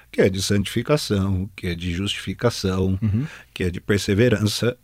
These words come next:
Speaker 1: e
Speaker 2: Uhum.
Speaker 1: esperança. Isso vale pro presente, com implicações pro futuro. Então, não é um olhar fixo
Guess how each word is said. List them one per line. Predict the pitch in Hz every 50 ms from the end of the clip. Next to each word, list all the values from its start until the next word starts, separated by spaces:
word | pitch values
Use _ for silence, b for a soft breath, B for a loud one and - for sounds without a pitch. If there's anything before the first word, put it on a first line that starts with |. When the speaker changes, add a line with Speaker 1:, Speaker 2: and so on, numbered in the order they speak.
| -
Speaker 1:
e | - 110 113
Speaker 2:
Uhum. | 127
Speaker 1:
esperança. | 131 - - 156 160 151 95 92 90 87 - - 85 78 - - -
Isso | 247 302 311 - - 147
vale | 104 90 87 92 90 87 90 90
pro | - - 110 107 95
presente, | 98 - 95 90 87 82 87 90 104 160 208 - - - - - _ _ _
com | - - 247 233
implicações | 208 190 202 175 170 - 147 117 - - 180 214 208 -
pro | - - 113
futuro. | - - 101 92 85 - 98 98 90 85 80 - _ _ _ B B B B B B B -
Então, | 107 110 110 123 135 165 151 110 92 90 - -
não | 101 104 98 90 90
é | 98 113
um | 143 196 202 226
olhar | 208 165 113 98 92 104 104 98 92 85 - -
fixo | - - - - - 156 190 190 - - - - 98 85 -